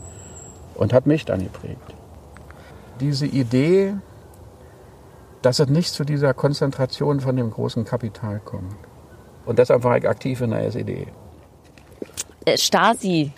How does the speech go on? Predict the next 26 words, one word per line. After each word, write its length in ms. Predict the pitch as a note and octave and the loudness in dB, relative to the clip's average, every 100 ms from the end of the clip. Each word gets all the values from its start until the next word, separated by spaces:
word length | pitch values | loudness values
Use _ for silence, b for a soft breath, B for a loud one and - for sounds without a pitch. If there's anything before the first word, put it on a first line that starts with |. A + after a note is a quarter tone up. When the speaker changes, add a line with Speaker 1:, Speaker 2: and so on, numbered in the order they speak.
| - - | -16 -20
Speaker 2:
ist 180 | - F3+ | -6 -2
da 80 | |
ja 160 | E3 E3+ | 0 2
auch 120 | E3 | 0
so 120 | - | -2
ein 100 | D3+ | -8
Thema. 440 | C3 D#3+ B2+ B2+ C3+ - - | -6 -8 -8 -10 -12 -8 4
Speaker 1:
Ja, 440 | C#3+ C3+ G2+ F#2 - - | 6 6 2 -2 -10 -4
bei 100 | A2 | 0
den 160 | B2+ A#2 | 2 4
Grenztruppen, 680 | B2 E3 - E3 D#3+ D#3 D3+ | 2 2 0 -2 0 2 2
äh, 520 | C3 B2 B2 A#2 A2 G#2+ G#2+ G#2+ | 2 2 4 2 2 -2 -4 -2
wurde 200 | A#2 C3 | 0 0
ich 60 | |
von 120 | - C3 | 0 0
der 80 | |
Stasi 400 | A#2 A2+ B2 C#3+ | 0 4 4 4
angeworben. 840 | C3 A2+ A#2+ A2 A#2+ C3+ D3+ D#3 C3+ - - | 2 2 2 2 4 4 2 -2 -4 -8 -8
Speaker 2:
In 120 | D3+ | -2
welchem 280 | D#3 D3 D3+ | -2 0 -2
Jahr 220 | C#3+ F#3 - - | -2 -4 -6 -6
war 100 | G#3 | -6
das? 140 | - - B B B B B B | -6 -12 B B B B B B
Speaker 1:
Das 160 | A2 A2 | 0 2
war 120 | B2+ | 4
neunundsiebzig. 920 | B2 B2+ D3+ B2 D3 - - G2 - | 6 6 4 4 2 0 -4 -4 -6